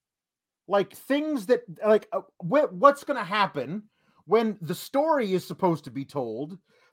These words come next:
that he's actually in over his head with somebody who's a little bit better than Bear Bronson?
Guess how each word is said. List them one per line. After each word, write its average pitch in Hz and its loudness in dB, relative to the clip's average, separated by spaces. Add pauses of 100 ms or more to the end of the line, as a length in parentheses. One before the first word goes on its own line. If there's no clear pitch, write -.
that 170 -2
he's 202 -4
actually 175 0 (100)
in 190 2
over 139 0
his 139 -2
head 156 -2
with 127 -6
somebody 120 -6 (320)
who's 175 0
a 165 2
little 180 2
bit 151 -2
better 156 4
than 131 -4
Bear 107 -8
Bronson? 101 -12